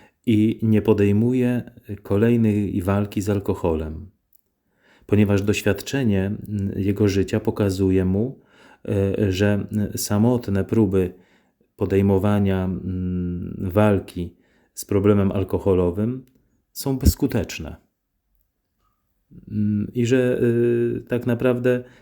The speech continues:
niczego nie zmieniają, chociaż energii wiele może człowiek wkładać, ale n-, to nie przynosi żadnego skutku. Więc, y, t-, bardzo trudno, człowiek jest taki progresywny, więc bardzo trudno jest mu się poddać.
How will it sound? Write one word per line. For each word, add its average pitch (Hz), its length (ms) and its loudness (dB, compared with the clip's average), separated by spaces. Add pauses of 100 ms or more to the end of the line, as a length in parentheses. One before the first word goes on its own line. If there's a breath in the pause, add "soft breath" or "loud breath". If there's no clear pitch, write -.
(180 loud breath)
niczego 127 520 2
nie 131 140 4
zmieniają, 98 600 0
chociaż 101 340 -4
energii 117 640 0
wiele 113 380 2
może 107 360 0 (280 loud breath)
człowiek 110 300 -2
wkładać, 107 600 0
ale 117 340 0 (320 soft breath)
n-, 120 340 0
to 123 100 2
nie 127 120 4
przynosi 127 420 0
żadnego 123 340 0
skutku. - 600 -8 (800 soft breath)
Więc, 107 280 2
y, 101 680 -2
t-, 107 100 -4 (140)
bardzo 120 360 2
trudno, 117 360 4
człowiek 131 460 0
jest 113 160 -4
taki 113 240 -4
progresywny, 110 760 2
więc 90 160 0
bardzo 113 280 2
trudno 127 300 -2
jest 120 180 -2
mu 117 80 -2
się 104 140 0
poddać. 87 720 0